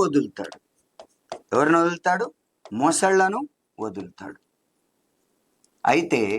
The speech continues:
బద్దెగుడు మొసళ్లను చీల్చి, బద్దెగుడు ఏం చేస్తాడు? వేములవాడ చాళుక్య సామంతుడైనటువంటి బద్దెగుడు మొసళ్లను చంపి, మొసళ్లను చీల్చి, చీల్చి చంపి, చీల్చి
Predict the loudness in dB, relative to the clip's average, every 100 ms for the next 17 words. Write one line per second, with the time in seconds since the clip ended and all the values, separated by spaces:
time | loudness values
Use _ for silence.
0 | -8 -18 -20 _ _ -6 2 2 2 2
1 | 4 4 2 2 2 6 6 6 4 4
2 | -2 -2 0 0 -2 -8 -12 _ _ _
3 | _ _ _ -4 0 2 4 2 2 0
4 | 2 0 0 0 0 4 4 4 2 0
5 | 0 0 2 2 2 _ _ _ _ -2
6 | 2 2 0 -4 -2 -2 -2 -6 -6 -6
7 | -2 -2 0 -2 -2 -6 -10 _ _ -20
8 | -14 -4 -2 0 2 4 4 0 -2 -4
9 | -6 -4 -4 -4 -6 -10 -4 -2 0 0
10 | -2 -8 -10 -8 -10 -8 -6 -6 -10 _
11 | _ _ -10 -6 -6 -6 -8 -4 0 0
12 | -2 -4 -4 -6 _ _ _ _ _ _
13 | _ _ -20 -20 _ _ _ _ _ -12
14 | 0 2 2 -2 -2 -2 -6